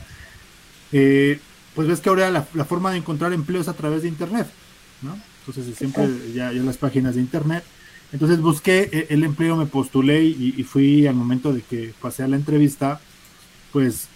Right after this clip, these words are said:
Speaker 1: di mi C V, me dieron una, llenar, este, la solicitud de empleo, y ya pasó a la, a la entrevista y me dicen, "Ah, no, pues está bien,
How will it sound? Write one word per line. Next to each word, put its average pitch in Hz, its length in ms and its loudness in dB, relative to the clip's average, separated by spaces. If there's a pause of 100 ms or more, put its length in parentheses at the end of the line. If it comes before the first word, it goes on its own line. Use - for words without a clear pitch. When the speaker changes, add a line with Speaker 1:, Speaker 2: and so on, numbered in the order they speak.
(180)
Speaker 1:
di 143 140 4
mi 151 120 2
C 156 160 0
V, 170 300 0
me 151 120 -2
dieron 139 360 -4 (140)
una, 110 340 -10 (220)
llenar, 127 260 -2
este, 113 520 -10
la - 60 -20
solicitud 117 400 -4
de 123 40 0
empleo, 165 560 2 (420)
y 131 60 0
ya 135 160 4
pasó 147 240 0
a - 20 2
la, 131 140 0
a 123 100 -8
la 123 80 -4
entrevista 143 640 0
y 127 140 -4
me 123 100 -4
dicen, 127 400 -4 (100)
"Ah, 175 140 -6
no, 220 240 0
pues 151 160 -14
está 196 220 -6
bien, 196 240 -6